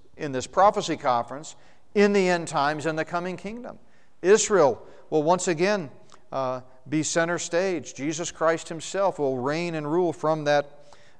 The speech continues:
uh, kingdom. But the Bible also has a purpose for the church in this present age that we're living in today. We have a job to do. We are center stage. Israel has,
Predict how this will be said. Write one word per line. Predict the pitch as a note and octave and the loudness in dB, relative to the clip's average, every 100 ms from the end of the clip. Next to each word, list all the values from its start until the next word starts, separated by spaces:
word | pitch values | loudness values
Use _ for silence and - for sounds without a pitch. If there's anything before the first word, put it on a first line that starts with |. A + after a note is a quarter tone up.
| - | -12
uh, | C3+ | -10
kingdom. | - E3 F3+ - - - - - - | -8 -10 -8 -12 -14 -20 -20 -20 -12
But | - | 2
the | A3 | 12
Bible | A3 A#3+ A3 | 12 12 12
also | A3+ B3+ A#3+ | 12 12 8
has | G3 F3+ G#3+ - - | 10 10 8 2 -4
a | - | -2
purpose | G3+ G3+ A3 | 6 6 6
for | - A3+ | 2 2
the | |
church | A3 - C4 C4+ - - - - - - - | 2 6 8 8 4 -10 -12 -18 -20 -18 -8
in | F3 | -4
this | F3 | -4
present | - - G3 A#3+ G#3+ A3+ | -4 4 8 8 8 6
age | A#3 B3 F#3+ | 6 6 4
that | C3 F3 | 0 2
we're | F#3 | 4
living | F#3 F#3 G#3 A3 | 6 6 4 2
in | G#3+ G#3 | 0 -2
today. | G3+ G3 A#3 A#3 D#3 - - - - | -2 2 2 0 -6 -8 -18 -20 -8
We | C#3+ G#3+ | 0 6
have | A3 A3 | 8 8
a | |
job | E3 G#3+ A3+ A#3+ | 8 12 12 10
to | F#3 | 6
do. | F3+ D#3 A#2 F#2 - - - - - B2+ | 0 2 -2 -4 -16 -20 -20 -20 -18 -2
We | F3 B3 | 0 6
are | A#3 E3 | 4 4
center | - F#3 D#3 | 2 2 2
stage. | C#3 D#3+ C#3 D3+ | 0 2 2 4
Israel | G#3 G#3+ A3 G#3+ | 2 4 8 8
has, | F3+ - | 8 4